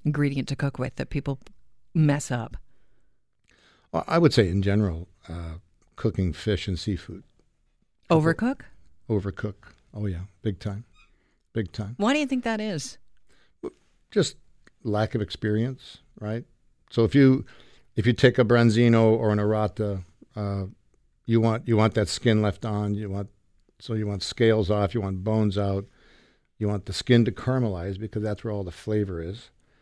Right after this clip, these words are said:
Speaker 2: Uh, but you want the meat to be supple. So it's all about having pan temperature and knowing when to move it, when not to move it.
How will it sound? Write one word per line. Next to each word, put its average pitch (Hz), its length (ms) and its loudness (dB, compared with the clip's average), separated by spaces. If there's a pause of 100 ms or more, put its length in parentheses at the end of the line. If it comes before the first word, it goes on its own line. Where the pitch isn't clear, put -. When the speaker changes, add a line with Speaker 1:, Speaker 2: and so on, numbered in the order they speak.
(340)
Speaker 2:
Uh, 90 260 -8 (600)
but 101 180 -6
you 107 80 -2
want 101 220 -4
the 110 60 -4
meat 107 340 4
to 113 100 -6
be 98 140 -4
supple. 98 480 -10 (640)
So 104 240 -6
it's 92 140 -8
all 113 200 0
about 101 320 -4 (260)
having 98 420 -4
pan 113 320 0
temperature 101 640 -6 (840)
and 104 120 0
knowing 104 240 2
when 101 180 0
to 90 60 -4
move 120 300 4
it, 123 160 0 (220)
when 104 240 -4
not 117 200 -2
to 123 80 0
move 113 240 0
it. 110 160 -6